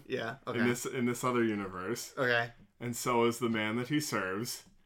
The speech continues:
Speaker 2: How do you guys think about Robert Pattinson as Bruce Wayne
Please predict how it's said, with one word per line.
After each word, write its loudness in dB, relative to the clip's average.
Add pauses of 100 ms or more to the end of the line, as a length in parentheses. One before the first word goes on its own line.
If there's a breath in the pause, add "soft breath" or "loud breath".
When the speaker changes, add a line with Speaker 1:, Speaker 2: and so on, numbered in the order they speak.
(540)
Speaker 2:
How -4
do 0
you 0
guys 0
think -6
about 0
Robert -2
Pattinson -6
as -12 (240)
Bruce -6
Wayne -4